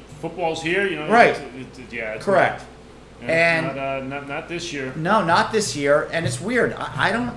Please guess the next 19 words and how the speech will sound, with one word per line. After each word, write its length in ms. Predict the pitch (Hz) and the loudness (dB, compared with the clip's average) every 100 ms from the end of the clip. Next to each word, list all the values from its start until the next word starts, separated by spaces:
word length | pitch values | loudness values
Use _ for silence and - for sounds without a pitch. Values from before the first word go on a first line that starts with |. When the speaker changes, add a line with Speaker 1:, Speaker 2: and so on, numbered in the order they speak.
| - 185 | -8 -2
Speaker 2:
you 80 | |
know, 260 | 202 196 196 - | 2 2 0 -6
I, 220 | 160 123 - - - - - - - - - - - | -8 -8 -14 -20 -20 -20 -20 -20 -20 -20 -20 -18 -8
I'm, 100 | 135 - | -8 -4
I'm, 160 | 151 | -4
I'm 180 | 147 156 | -2 -2
a 40 | 151 | 0
little 240 | 202 247 | 0 0
conflicted. 720 | 247 240 - 208 220 139 - - | -2 -6 -4 -4 -2 -4 -6 -6
I 80 | 117 | -4
mean, 200 | 135 147 | -2 -2
I, 380 | 139 147 127 135 | 0 0 0 -4
I, 60 | 127 120 | -4 -4
I, 120 | 123 117 123 | -4 -4 -4
I, 180 | 123 120 - - | -4 -6 -10 -10
I 80 | 117 | -10
kinda 340 | 113 139 185 | -6 -6 -2
don't 160 | 202 202 | -2 -4
feel 400 | - 196 180 | -2 -2 -2